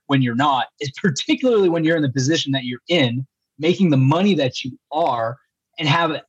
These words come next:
the, uh, the, the, the amount at risk if this kind of shit comes back and there's a backlash." Dude, how much does, how much does that dude have to lose? And he wants to roll around acting like he grew up and, and he, and he's, you know,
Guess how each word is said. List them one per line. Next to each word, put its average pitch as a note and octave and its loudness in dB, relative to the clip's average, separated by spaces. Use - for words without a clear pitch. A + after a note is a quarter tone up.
the, C#3+ 0
uh, B2 -2
the, C3 -2
the, C3 0
the C3+ 2
amount D#3+ 0
at C#3 -4
risk A#2+ -2
if C#3 -4
this D#3+ -2
kind F#3 -4
of C3 -2
shit - -4
comes C3+ -8
back C3+ -2
and C3+ -2
there's B2 -4
a A2 -8
backlash." B2 -4
Dude, A3+ -4
how - -20
much A4 -4
does, F#4+ -6
how - -18
much G4+ -4
does C4+ 0
that C4 0
dude A#3+ 2
have G#3+ -2
to G3 0
lose? G3+ 0
And D#3 -2
he G3+ -2
wants G3 -2
to D#3 -6
roll D#3+ 0
around E3 -2
acting F3+ -4
like D#3+ -6
he C#3 -10
grew D3 0
up C#3 -2
and, C3+ -2
and C3 -2
he, C3 -4
and C3+ -2
he's, C3 0
you C3 0
know, G#2+ -2